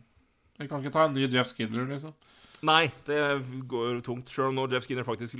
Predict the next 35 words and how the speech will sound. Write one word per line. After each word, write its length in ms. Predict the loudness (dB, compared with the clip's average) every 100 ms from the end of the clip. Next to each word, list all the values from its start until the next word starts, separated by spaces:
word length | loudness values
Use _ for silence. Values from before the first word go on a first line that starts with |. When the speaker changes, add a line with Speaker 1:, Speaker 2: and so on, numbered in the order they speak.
| -8
Speaker 2:
produserer 500 | -4 -2 0 0 0
og 40 | -2
leverer 180 | -2 -2
godt 160 | -2 -4
da, 80 | -6
når 160 | -4 -6
han 60 |
spiller 160 | -6 -6
med 100 | -6
de 80 | -6
gutta 100 | -6 -6
han 120 | -6
gjør, 100 | -8
så 160 | -6 -4 -2
er 40 | -4
det, 80 | -6 -12 _ -20 -20 _ -6
så 60 |
da 40 | 2
er 40 | 10
Speaker 1:
Ja, 40 | 10
ja. 80 | 10
Speaker 2:
han 120 | 4
i 40 |
nærheten 380 | -2 -4 -4 -4
av 20 |
å 80 | -4
bidra 180 | -2 -2 -2
der. 80 | -2
Men 120 | -2 -2
vi 80 | -2
vet 240 | -4 -4
jo, 80 | -8
men 160 | -4
det 80 | -2
er, 240 | -2 -4